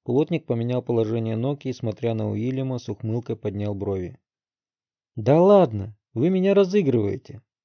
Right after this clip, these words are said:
запротестовал физик. Джек продолжал с лёгкой улыбкой смотреть на профессора. «А что, если я скажу», начал Джек, «что эти кристаллы особенные?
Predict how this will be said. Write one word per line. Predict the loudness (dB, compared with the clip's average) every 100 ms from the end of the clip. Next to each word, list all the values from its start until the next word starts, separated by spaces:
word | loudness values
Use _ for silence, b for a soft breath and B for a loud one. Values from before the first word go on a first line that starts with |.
| _ _
запротестовал | -6 -6 -6 -8 -12 -8 -4 -2 -4
физик. | -6 -8 -10 _ _ _ _ _ _ -12
Джек | -6 -2 0
продолжал | 0 2 4 4 2 -2
с | -2
лёгкой | -4 -2 -2
улыбкой | 0 -2 -4 -6
смотреть | -6 -6 -6 -8
на | -10
профессора. | -10 -8 -10 -10 -12 -14 -18 _ _ _ _ _ _ _ _ _ _ _ _
«А | -4 -4
что, | -4 2 4
если | 4 0 -2
я | -2 0
скажу», | -2 -4 -2 0 0 -2 -6 _ _ _ _ _
начал | -4 -4 -2 -4
Джек, | 0 -2 -4 _ _
«что | _ -6 -2
эти | -2 -2
кристаллы | -4 -6 -2 0 2 2
особенные? | 0 0 0 0 -6 -10 -14